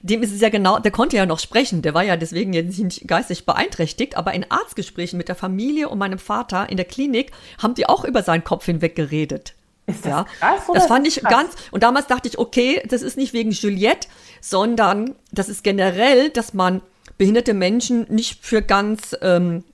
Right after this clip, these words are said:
Speaker 1: zurechnungsfähig hält oder sowas, ne? Und denkt, nee, du musst mit denen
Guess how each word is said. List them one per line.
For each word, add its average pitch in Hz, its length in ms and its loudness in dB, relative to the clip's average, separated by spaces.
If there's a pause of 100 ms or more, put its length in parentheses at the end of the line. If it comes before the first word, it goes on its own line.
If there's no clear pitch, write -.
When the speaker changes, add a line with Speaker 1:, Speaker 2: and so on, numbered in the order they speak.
(240)
Speaker 1:
zurechnungsfähig 180 960 -2
hält 143 280 -2
oder 135 220 -2
sowas, - 500 -8
ne? 185 220 0
Und - 220 -4
denkt, 220 240 0
nee, 180 180 -2
du 247 80 -2
musst 262 200 -2
mit 208 140 -6
denen 233 280 0